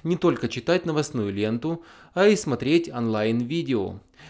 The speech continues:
Еще проверю, стали ли мне доступны те ресурсы, которые блокируются в связи с моей геолокацией. Да, и эти ресурсы теперь мне доступны. А значит, я могу при включении приложения V P N Satoshi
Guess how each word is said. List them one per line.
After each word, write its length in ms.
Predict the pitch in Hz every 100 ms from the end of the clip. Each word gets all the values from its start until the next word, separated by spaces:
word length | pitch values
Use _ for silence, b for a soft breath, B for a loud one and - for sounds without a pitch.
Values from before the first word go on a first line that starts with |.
| B
Еще 320 | - 175 - 233
проверю, 440 | 170 160 196 190
стали 300 | 175 175 156
ли 120 | 127
мне 160 | 120 117
доступны 480 | 117 113 202 196 175
те 160 | -
ресурсы, 640 | 113 110 113 110 - 156 156 B B
которые 420 | - 180 196 165 147
блокируются 640 | 175 175 220 226 214 196
в 40 |
связи 360 | 160 135 120 120
с 100 | 113
моей 320 | 117 117 156
геолокацией. 1080 | 160 117 113 110 127 - 165 156 - 92 90 - _ B B
Да, 380 | 113 110 147 190
и 200 | 175 147
эти 200 | 127 113
ресурсы 480 | 120 117 196 196 180
теперь 340 | 113 110 147
мне 220 | 156 110 104
доступны. 680 | 120 120 - 170 107 95 - B B B
А 160 | 127 143
значит, 420 | 151 220 220 -
я 100 | 143
могу 260 | 131 131 190
при 140 | 170
включении 580 | 170 180 - 165 127 107
приложения 720 | 110 120 127 160 196 185 147
V 140 | 123
P 160 | 135 147
N 120 | 117
Satoshi 640 | 101 120 - 196 202 208